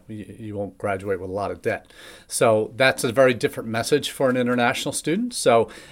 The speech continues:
uh, that is, uh, voice, uh, uh, uh, finding your voice and presenting it c-, consistently is an important piece of that, uh, pu-, puzzle.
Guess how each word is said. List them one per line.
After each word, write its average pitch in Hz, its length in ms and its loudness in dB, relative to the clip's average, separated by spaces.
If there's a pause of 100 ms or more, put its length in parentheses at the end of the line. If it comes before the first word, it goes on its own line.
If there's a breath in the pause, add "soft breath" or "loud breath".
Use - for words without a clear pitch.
(120 loud breath)
uh, 117 380 4
that 123 420 2
is, 127 240 0
uh, 113 200 4 (420)
voice, 127 500 4 (100)
uh, 123 200 -4 (100)
uh, 120 460 -6
uh, 139 80 -4
finding 147 360 2
your 139 120 0
voice 131 280 0
and 110 120 -6
presenting 113 400 0
it - 180 -4
c-, - 160 -20 (140)
consistently 151 880 -6 (240 loud breath)
is 117 160 -2
an 117 60 -2
important 107 440 -2
piece - 420 -10
of 104 220 -8
that, - 360 -6
uh, 101 80 -10
pu-, - 320 -14 (180)
puzzle. - 380 -2